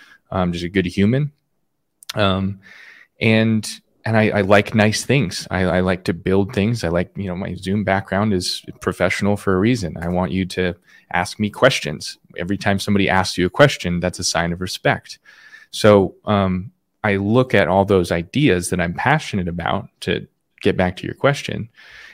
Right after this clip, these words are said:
and I apply, like, if I do this, if I merge, like you said, if I take cats and whiskey and I build a business out of that, and I'm passionate about those two things,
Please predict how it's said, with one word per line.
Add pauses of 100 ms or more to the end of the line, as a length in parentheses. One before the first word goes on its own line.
and
I
apply,
like, (720)
if
I
do
this, (160)
if
I
merge,
like
you
said,
if
I
take
cats
and
whiskey
and
I
build
a
business
out
of
that, (880)
and
I'm
passionate
about
those
two
things,